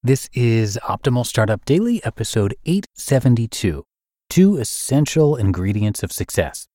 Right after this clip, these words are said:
by Jeff Goins of goinswriter dot com.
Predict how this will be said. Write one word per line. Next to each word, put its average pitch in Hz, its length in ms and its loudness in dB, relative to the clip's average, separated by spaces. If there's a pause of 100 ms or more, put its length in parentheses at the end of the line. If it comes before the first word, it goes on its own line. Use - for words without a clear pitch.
(180)
by 127 100 2
Jeff 156 240 0
Goins 98 400 0
of 82 140 -8
goinswriter 92 800 0
dot 78 320 -4
com. 92 340 -2